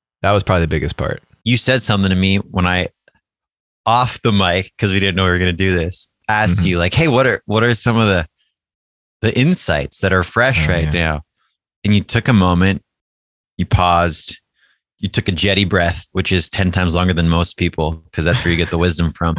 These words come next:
Speaker 1: <laughs>
Speaker 2: And in the jetty, in the jetty breath, you literally came back with, like,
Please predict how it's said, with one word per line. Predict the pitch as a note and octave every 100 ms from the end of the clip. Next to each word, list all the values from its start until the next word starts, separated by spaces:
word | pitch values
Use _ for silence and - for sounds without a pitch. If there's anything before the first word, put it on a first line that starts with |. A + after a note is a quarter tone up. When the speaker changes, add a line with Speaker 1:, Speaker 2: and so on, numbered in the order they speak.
| -
Speaker 1:
<laughs> | D3+ - - - -
Speaker 2:
And | A2+
in | A#2
the |
jetty, | F2+ A2 G2+ - - C#3+ _
in | A#2
the | A#2
jetty | F2+ G#2+ A2+
breath, | F#2+ F2 D#2+ - _ _ _ _ _ _ _
you | G#2+ A#2 A#2
literally | A#2+ A#2+ A2
came | F#2+ A2+ G#2+
back | F#2 F2+ F2+
with, | F#2+ -
like, | F#2 E2 D#2+